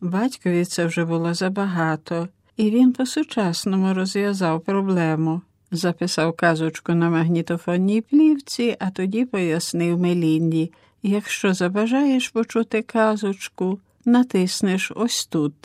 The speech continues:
і почуєш, скільки разів захочеш».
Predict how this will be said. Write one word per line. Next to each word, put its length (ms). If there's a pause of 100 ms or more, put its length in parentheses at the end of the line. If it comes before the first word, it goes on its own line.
(320)
і 100
почуєш, 840
скільки 500
разів 400
захочеш». 1000